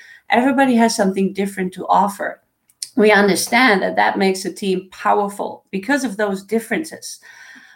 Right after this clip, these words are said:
But power, as is the case with power, can be destructive as much as it can be constructive. And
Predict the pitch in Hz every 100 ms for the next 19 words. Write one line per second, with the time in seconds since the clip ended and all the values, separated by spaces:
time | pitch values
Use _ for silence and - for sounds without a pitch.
0 | _ 233 233 240 - - _ _ - 262
1 | 302 226 175 214 - 190 190 - - -
2 | - - _ _ _ _ - 196 196 165
3 | 226 247 240 - - 170 170 170 196 196
4 | 190 190 - - 220 220 170 151 - -
5 | 180 202 202 196 175 190 - 190 175 160
6 | - 226 208 - 156 - - - - _
7 | - - - - 196 196 196 196 -